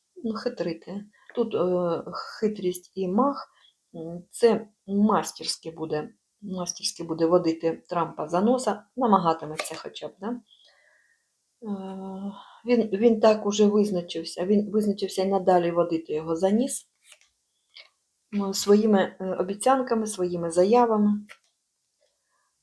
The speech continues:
Е, і довго причому. Водити за ніс і довго.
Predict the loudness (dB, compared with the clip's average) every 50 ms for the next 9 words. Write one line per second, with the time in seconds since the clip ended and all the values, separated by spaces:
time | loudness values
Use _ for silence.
0 | _ _ _ _ _ -12 -12 -10 -12 -14 -14 -12 -8 -4 -2 2 2 2 2 0
1 | -4 -10 -14 -14 -14 -14 -12 -10 -10 -12 -12 -16 -10 -8 -4 -2 -2 -2 -2 0
2 | 2 4 4 4 4 2 0 -4 -6 -8 0 4 4 4 4 2 0 -2 -4 -2